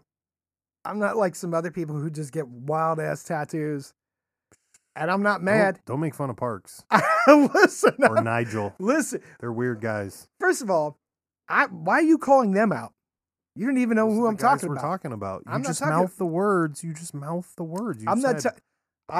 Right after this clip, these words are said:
Speaker 2: Parks
Speaker 1: not
Speaker 2: and
Speaker 1: talking
Speaker 2: Nigel
Speaker 1: about
Speaker 2: are
Speaker 1: anybody
Speaker 2: weird.
Speaker 1: in particular.
Speaker 2: He's talking about you guys. If you're listening, he's probably talking about you.
Speaker 1: If you feel it,
Speaker 2: <laughs>
Speaker 1: then maybe I am.
Speaker 2: Right.
Speaker 1: Uh, all right. How about this? If you got a panda bear fucking tattoo, write the show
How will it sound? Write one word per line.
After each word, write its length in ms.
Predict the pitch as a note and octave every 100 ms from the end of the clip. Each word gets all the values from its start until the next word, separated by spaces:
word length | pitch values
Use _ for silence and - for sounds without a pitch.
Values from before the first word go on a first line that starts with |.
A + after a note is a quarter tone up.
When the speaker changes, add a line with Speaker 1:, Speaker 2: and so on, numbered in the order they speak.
| G#3
Speaker 2:
Parks 40 |
Speaker 1:
not 120 | G#3+ A3
Speaker 2:
and 80 | G#3+
Speaker 1:
talking 260 | G#3 G#3+ A3+
Speaker 2:
Nigel 80 |
Speaker 1:
about 160 | G3+ G3+
Speaker 2:
are 20 |
Speaker 1:
anybody 260 | G3+ G3+ G3
Speaker 2:
weird. 100 | G3
Speaker 1:
in 60 | F#3+
particular. 500 | F3+ F#3+ D#3 A2+ - _ -
Speaker 2:
He's 80 |
talking 240 | - A2+ A2
about 240 | G#2+ G#2
you 140 | A2 G2+
guys. 320 | F#2+ F2+ - _ _ _ _ _ -
If 40 |
you're 100 | C3+
listening, 480 | B2+ C#3 - D#3+ D#3
he's 160 | C3+ A#2+
probably 280 | A#2+ G#2+
talking 280 | G2+ G#2+ F#2+
about 220 | F#2 F#2
you. 160 | F2 F2+ _ A3+ _ - _ _ _ _ _ _ _ _ -
Speaker 1:
If 200 | E3 -
you 100 | F3
feel 360 | D3+ A3+ A#3+
it, 140 | F#3+ D3 - -
Speaker 2:
<laughs> 140 | -
Speaker 1:
then 300 | C3 E3 F3+
maybe 280 | E3+ E3 D#3
I 180 | D3+ D3
am. 240 | B2+ A#2+ - _ _
Speaker 2:
Right. 280 | A2+ A2+ G2 _ _ _ _ _ _ _ _ _ -
Speaker 1:
Uh, 500 | D#3 D3+ D#3 D#3 D#3+ -
all 120 | B3
right. 200 | C4 A#3+
How 100 | G#3
about 180 | A#3+ B3
this? 220 | A#3+ G3
If 100 | E3+
you 60 | F#3
got 140 | G#3
a 40 | F3
panda 380 | - A3 A3
bear 220 | G3+ G#3 G3+
fucking 480 | - A#3 G#3+ A3
tattoo, 580 | G3+ A3 G#3 - B3+ G3
write 320 | C3 D3+ F3+
the 100 | -
show 440 | D#3+ G3 G3+ D3+